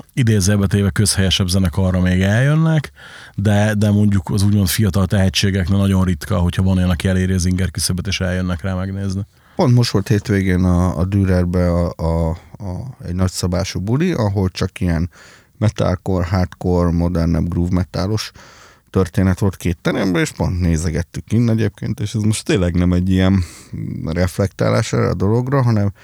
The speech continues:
Speaker 2: egyik pesti, ö, zenész ismerősömmel beszélgettem, és mondom, hogy „Te látsz itt húsz éven a rulit?” És mondja, „Nem.” És így kérdezem, hogy „Te hány évesen kezdtél koncertre járni?” Hát így lógtam ki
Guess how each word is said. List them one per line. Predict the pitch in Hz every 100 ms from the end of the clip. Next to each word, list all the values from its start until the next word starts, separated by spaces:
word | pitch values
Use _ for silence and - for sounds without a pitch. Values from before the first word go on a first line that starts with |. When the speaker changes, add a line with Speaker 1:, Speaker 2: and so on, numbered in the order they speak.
| - - _
Speaker 2:
egyik | 127 110 85
pesti, | - 101 - 95 90 98 65
ö, | 85 80
zenész | 90 104 92 87 -
ismerősömmel | 98 95 90 85 - 78 80 -
beszélgettem, | 175 - 143 135 - 117
és | 107
mondom, | 117 117
hogy | 113 107 - - -
„Te | -
látsz | 80 123 -
itt | 262
húsz | - 247 - 220
éven | 202 196
a | 202 220
rulit?” | 214 101 110 - - - - - _ _ _ _ _ _ _ _ _ 117
És | -
mondja, | 175 185
„Nem.” | 190 143 123 127 - - -
És | 107 -
így | 170
kérdezem, | 320 107 90
hogy | 98
„Te | 147 -
hány | 415 98
évesen | 92 - 87
kezdtél | - 87 - - 87
koncertre | 78 85 - 95 95 98
járni?” | - 104
Hát | 104 107 107 90
így | 95 104
lógtam | 90 _ - 90
ki | -